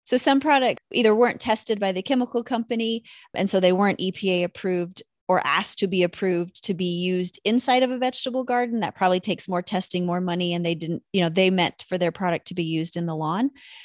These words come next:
But it doesn't mean that you can't apply it right outside the vegetable garden, just not meant to be dumped inside of it. But it's still safe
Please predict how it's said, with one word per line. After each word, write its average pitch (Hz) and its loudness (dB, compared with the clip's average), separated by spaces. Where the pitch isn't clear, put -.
But 202 4
it 190 2
doesn't 208 4
mean 185 0
that - 0
you 170 -4
can't 180 -2
apply 180 -2
it - 0
right 170 2
outside 214 0
the 170 -6
vegetable 160 -8
garden, 151 -6
just - -6
not 143 -4
meant 160 -2
to - -6
be 156 -6
dumped - -4
inside 156 -2
of 120 -6
it. 92 -4
But 170 0
it's 165 0
still 180 0
safe - -2